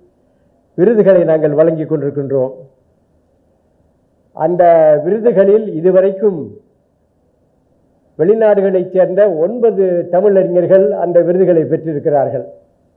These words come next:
உலகின் பல நாடுகளைச் சேர்ந்த தமிழறிஞர்கள் ஒன்பது பேர் பெற்றிருக்கின்றார்கள். அதேபோன்று, சிறந்த தமிழ் பணியாற்றக்கூடிய தமிழ் சங்கங்களுக்கும் நாங்கள் விருதுகளை வழங்கி வருகின்றோம். அந்த வகையில்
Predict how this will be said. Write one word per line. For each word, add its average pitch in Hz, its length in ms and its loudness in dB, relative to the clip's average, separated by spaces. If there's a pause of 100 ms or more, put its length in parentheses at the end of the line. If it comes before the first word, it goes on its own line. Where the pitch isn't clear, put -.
(1080)
உலகின் 180 420 0
பல 170 220 2
நாடுகளைச் 185 440 2
சேர்ந்த 165 280 0
தமிழறிஞர்கள் 160 720 2
ஒன்பது 180 440 0
பேர் 196 240 2
பெற்றிருக்கின்றார்கள். 139 800 -6 (1700)
அதேபோன்று, 208 600 2
சிறந்த 214 480 2
தமிழ் 196 380 0
பணியாற்றக்கூடிய 185 800 0
தமிழ் 170 260 -2
சங்கங்களுக்கும் 190 720 -4
நாங்கள் 180 340 -2
விருதுகளை 170 480 -2
வழங்கி 165 280 0
வருகின்றோம். 160 640 -2 (160)
அந்த 165 280 -2
வகையில் 175 600 -2